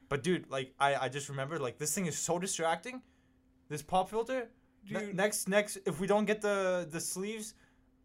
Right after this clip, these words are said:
Speaker 1: uh,
Speaker 2: We're
Speaker 1: or,
Speaker 2: putting
Speaker 1: or,
Speaker 2: socks
Speaker 1: we're
Speaker 2: over
Speaker 1: putting
Speaker 2: them.
Speaker 1: socks on the mics.
Speaker 2: I hate this thing. It smells
Speaker 1: Even,
Speaker 2: so
Speaker 1: even,
Speaker 2: bad.
Speaker 1: even with the, oh, like this thing you meant.
Speaker 2: Yes.
Speaker 1: No, it doesn't.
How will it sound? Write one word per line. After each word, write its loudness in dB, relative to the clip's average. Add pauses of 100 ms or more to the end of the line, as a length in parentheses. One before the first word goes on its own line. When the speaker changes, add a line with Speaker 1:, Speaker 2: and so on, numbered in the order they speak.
(100)
Speaker 1:
uh, 4
Speaker 2:
We're 4
Speaker 1:
or, 0
Speaker 2:
putting 2
Speaker 1:
or, -4
Speaker 2:
socks 4
Speaker 1:
we're 4
Speaker 2:
over 0
Speaker 1:
putting 4
Speaker 2:
them. 0
Speaker 1:
socks 8 (260)
on 6
the 2
mics. 6
Speaker 2:
I 4
hate 0
this -2
thing. 0
It -4
smells 0
Speaker 1:
Even, 4
Speaker 2:
so 2
Speaker 1:
even, 6
Speaker 2:
bad. 2
Speaker 1:
even 0
with 2
the, 2 (880)
oh, 4
like -2
this -4
thing -2
you 0
meant. -4
Speaker 2:
Yes. 2 (1700)
Speaker 1:
No, -4
it -4
doesn't. -6